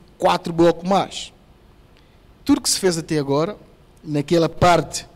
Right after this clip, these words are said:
do território, é tentar acelerar esse processo.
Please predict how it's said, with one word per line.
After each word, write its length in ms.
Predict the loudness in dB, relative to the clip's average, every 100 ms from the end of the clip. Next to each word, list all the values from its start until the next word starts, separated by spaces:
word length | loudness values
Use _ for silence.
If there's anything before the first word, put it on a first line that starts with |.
| -20 -20 _ _ -14
do 80 | -8
território, 720 | 0 0 2 2 2 0 -4 -12 -20 -20 _ _ _ _ _ _ _ _ _ _ -6
é 220 | 2 2 2
tentar 440 | -2 -6 0 0
acelerar 460 | 0 2 2 4 2
esse 160 | 0
processo. 500 | -4 -8 -8 -14 -18